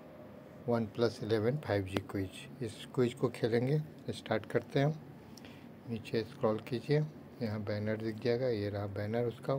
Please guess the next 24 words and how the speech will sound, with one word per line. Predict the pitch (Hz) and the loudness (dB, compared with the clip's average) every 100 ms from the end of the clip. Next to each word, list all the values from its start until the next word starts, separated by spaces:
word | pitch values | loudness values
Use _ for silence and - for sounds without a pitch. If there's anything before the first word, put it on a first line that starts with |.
| 131 | 0
OnePlus | 107 110 - - - 113 110 - 127 | -4 -4 -8 -14 -6 -2 -2 0 -2
eleven | 101 101 107 | 0 0 -2
five | 110 110 98 | -4 -2 -2
जी | 101 | -2
quiz, | 104 - 135 139 - - - - - - - | -4 -2 -2 -4 -14 -14 -14 -12 -14 -14 2
chance | 113 113 110 - | 6 6 4 2
to | 123 | 4
win | 107 127 | 6 6
OnePlus | 165 107 104 117 113 - | 6 4 4 4 4 4
eleven | 104 98 98 | 0 0 -2
five | - 101 90 - | -2 -2 -2 -2
जी। | 104 | -2
Start | - 110 113 | 0 0 2
करते | - 120 - | 0 0 4
हैं। | 156 - - - - - - - | 4 4 -6 -14 -14 -14 -4 2
पहले | 117 147 | 6 6
question | 131 - 135 | 6 4 4
का | 127 | 6
answer | 113 107 113 | 6 6 6
होगा | 110 | 8
option | 113 101 - 107 | 6 6 2 2
B, | 113 135 156 | 4 4 2
सेवन | - 107 101 | 4 6 6
फरवरी। | 98 110 107 117 | 2 4 6 8